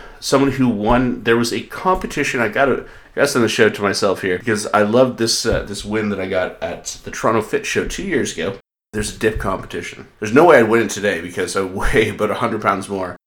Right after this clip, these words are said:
But at the time, I weighed about two hundred and ten pounds. And at the Muscle Tech booth, there was a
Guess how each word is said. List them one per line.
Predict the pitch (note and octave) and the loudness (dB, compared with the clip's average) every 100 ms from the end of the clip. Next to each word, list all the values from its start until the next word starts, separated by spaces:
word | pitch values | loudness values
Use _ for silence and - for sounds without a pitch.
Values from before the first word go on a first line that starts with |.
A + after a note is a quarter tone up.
| - | 2
But | C3 | 2
at | B2 | 2
the | |
time, | - B2+ F#2+ - - - | 2 2 2 -4 -14 -4
I | A2 | 2
weighed | B2 | 4
about | A#2+ - | 4 0
two | F#3 | -4
hundred | F3 G#3 E3 C3 | 0 2 2 0
and | |
ten | B2 B2+ A#2+ | -2 -4 -2
pounds. | A#2+ G#2+ E2+ - - - _ - | -2 -2 -4 -8 -12 -16 _ -6
And | G2+ G2+ F#2+ - _ _ _ | -4 -4 -6 -10 _ _ _
at | G2+ G#2 | -4 -4
the | G2+ | 0
Muscle | B2+ G#3+ F#3 | 2 2 2
Tech | - A2+ - | 2 2 0
booth, | - E2 - - A#2+ | -6 -8 -12 -14 -12
there | - G#2+ G#2 G2+ | -6 -2 0 0
was | F#2 F#2+ F2+ - | 0 -2 -4 -8
a | F2+ | -10